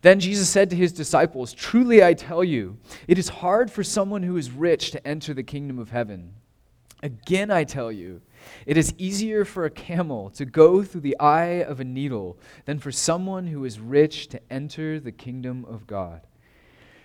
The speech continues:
When the disciples heard this, they were greatly astonished, and they asked, 'Who then can be saved?'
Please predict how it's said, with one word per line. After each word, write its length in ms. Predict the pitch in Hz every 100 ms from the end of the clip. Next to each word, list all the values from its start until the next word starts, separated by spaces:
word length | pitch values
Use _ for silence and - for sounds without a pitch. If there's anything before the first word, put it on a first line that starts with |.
| _
When 140 | 143 151
the 100 | 160
disciples 520 | 143 180 208 190 -
heard 260 | - 196
this, 220 | 160 139 -
they 100 | 175
were 140 | 165
greatly 580 | 123 147 165 202 170 151
astonished, 640 | 123 - 156 170 117 -
and 100 | 139
they 100 | 139
asked, 320 | 135 180 - -
'Who 260 | - 226
then 300 | 247 240 240
can 200 | 220 208
be 160 | 170 147
saved?' 840 | - - 185 160 95 82 - -